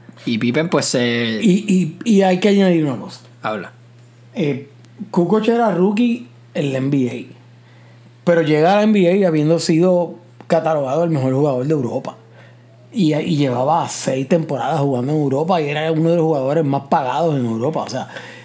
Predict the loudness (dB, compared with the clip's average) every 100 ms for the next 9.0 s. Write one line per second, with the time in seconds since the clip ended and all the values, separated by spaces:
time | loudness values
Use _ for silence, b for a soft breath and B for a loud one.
0 | B 0 2 2 2 2 2 0 2 4
1 | 4 2 2 2 0 0 2 2 2 0
2 | 0 0 0 2 2 2 2 0 2 0
3 | 0 -4 -4 B B B B B -2 0
4 | 0 0 0 2 2 2 2 2 2 2
5 | 0 0 0 -2 0 0 2 2 4 4
6 | 4 4 4 4 2 2 2 2 2 0
7 | -4 -4 2 2 4 2 2 2 2 2
8 | 2 2 2 0 2 2 4 2 0 -4